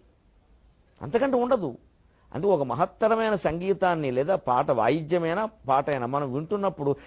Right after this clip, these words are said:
ఏం మాట్లాడకూడదండి అసలు. ఆ పాట వినడమే, కళ్ళు మూసుకోవాలి. అందుకని మనిషిని చూడకూడదు. మనిషిని చూస్తే ఒకసారి, "ఏమిటి ఈయనకి ఏదో మొహం మీద పొక్కులు కనపడుతున్నాడు, నీకు ఎందుకు ఆ గొడవ,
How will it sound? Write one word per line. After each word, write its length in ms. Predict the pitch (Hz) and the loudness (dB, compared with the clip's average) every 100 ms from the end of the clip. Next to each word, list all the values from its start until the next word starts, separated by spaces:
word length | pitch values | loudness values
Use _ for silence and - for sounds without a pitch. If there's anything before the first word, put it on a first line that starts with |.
| - | -12
ఏం 340 | - 139 240 254 | 0 4 4 4
మాట్లాడకూడదండి 680 | 208 233 285 285 262 262 226 | -2 2 2 6 4 4 2
అసలు. 160 | 196 | 4
ఆ 40 | 180 | 4
పాట 260 | 147 190 | 4 4
వినడమే, 440 | 233 175 180 196 185 | 4 2 2 2 4
కళ్ళు 220 | 180 262 | 2 2
మూసుకోవాలి. 480 | 262 175 185 156 127 | 0 2 2 2 2
అందుకని 300 | 120 110 87 - - | -4 -8 -10 -14 -4
మనిషిని 360 | 139 202 285 269 | 0 2 2 4
చూడకూడదు. 320 | 247 208 190 | 4 4 2
మనిషిని 380 | 165 196 262 226 | 2 0 -2 -2
చూస్తే 200 | 226 240 | 0 2
ఒకసారి, 400 | 214 208 185 208 - - | 4 4 4 2 -2 -2
"ఏమిటి 320 | 143 165 180 | 2 2 2
ఈయనకి 180 | 269 226 | 0 2
ఏదో 120 | 220 | 2
మొహం 260 | 233 196 202 | 2 2 2
మీద 100 | 262 | 0
పొక్కులు 320 | 226 214 247 | 0 -2 0
కనపడుతున్నాడు, 480 | 247 240 233 240 247 | 2 2 2 0 2
నీకు 140 | 175 | 2
ఎందుకు 180 | 165 185 | 2 2
ఆ 40 | |
గొడవ, 280 | 190 202 185 | 2 2 0